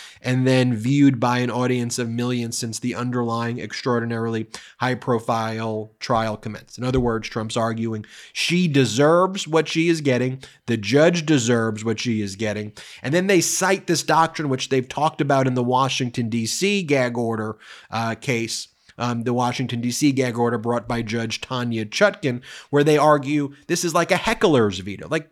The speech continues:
Donald Trump's a heckler, and he should say whatever he wants. And if somebody gets, uh, uh, motivated by the heckler to engage in this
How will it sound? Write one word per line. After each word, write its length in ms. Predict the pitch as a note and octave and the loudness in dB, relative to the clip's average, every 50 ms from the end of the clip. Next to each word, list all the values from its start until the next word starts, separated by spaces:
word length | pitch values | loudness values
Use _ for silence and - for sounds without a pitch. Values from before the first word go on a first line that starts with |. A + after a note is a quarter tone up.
| _ - | _ -10
Donald 360 | B2+ C3 F#3+ G#3+ A3 A3+ A3+ G#3 | -2 0 2 4 6 4 4 4
Trump's 440 | - A3+ A3 G#3+ G#3+ G#3 - - - _ _ _ | 4 4 4 4 2 0 -6 -10 -12 _ _ _
a 80 | G3+ G3+ | -4 -4
heckler, 520 | - - A#3+ - - G#3+ D3 G2+ - - _ _ _ _ - - _ _ _ - _ | -2 -4 -6 -2 0 0 0 0 -2 -8 _ _ _ _ -20 -20 _ _ _ -12 _
and 120 | - F#3+ G3 | -2 0 2
he 120 | A3+ A#3 | 2 2
should 220 | G#3 - A3 G3 | 2 0 -4 -4
say 240 | F#3 - A3 G#3 G#3 | -2 0 2 2 2
whatever 480 | G#3 G3 G3 G3 F#3+ G3+ G#3+ G3+ G#3+ G3+ | 2 2 2 4 4 2 4 4 2 2
he 160 | G3 G#3 G#3 | 2 -2 -2
wants. 400 | F#3+ F3 E3+ F3 F#3 F#3+ F#3+ - | 0 0 0 0 0 0 0 -2
And 80 | F#3 F3 | -2 -2
if 100 | E3+ E3+ | -2 -4
somebody 680 | - - G3+ G#3 A3 G#3 G3 F#3 F3+ F3+ F#3 E3+ - _ - _ _ _ _ _ - _ _ - - - _ _ | -2 0 0 0 2 4 4 4 4 4 0 0 -8 _ -20 _ _ _ _ _ -20 _ _ -20 -20 -20 _ _
gets, 440 | - E3+ F3 - - - - - | 0 0 0 0 -2 -6 -4 0
uh, 580 | - D#3 D3+ D3 C#3+ C#3 C3+ C3+ C3 A#2+ A2+ - - C#3+ D#3+ B2 | 2 4 4 4 4 4 4 2 0 -2 -4 -6 -10 -14 -16 -12
uh, 320 | A#2+ A#2 A2 G#2 G#2 A2+ A2+ C3 D#3+ D3+ - _ - - F#2+ | -10 -8 -8 -10 -12 -14 -16 -18 -20 -20 -20 _ -20 -18 -12
motivated 760 | B2 A#2+ B2+ C#3+ A#3+ A#3+ G#3+ F#3+ E3 D3+ D3 D3+ E3+ E3+ C3 | -6 0 4 4 6 6 6 4 4 2 4 4 2 2 4
by 200 | A2+ D#3 D#3+ E3+ | 4 4 4 4
the 140 | E3 E3 D3+ | 4 2 2
heckler 420 | D3+ G#3 G#3 G#3 F3+ E3 D#3 D#3 D#3+ | 2 0 0 0 0 2 2 2 0
to 200 | - F#3 E3+ D#3+ | 0 0 0 2
engage 600 | E3 D#3+ C#3 C3+ D#3 E3+ F#3+ G3 G3 E3+ D3 D#3 | 0 -2 -2 -2 0 2 2 2 2 0 -2 -2
in 280 | F3 F3 E3+ E3+ E3+ | -2 -2 -2 -4 -2
this 460 | E3 E3+ E3+ D#3+ - - - - - | 0 0 0 0 -4 -8 -8 -10 -12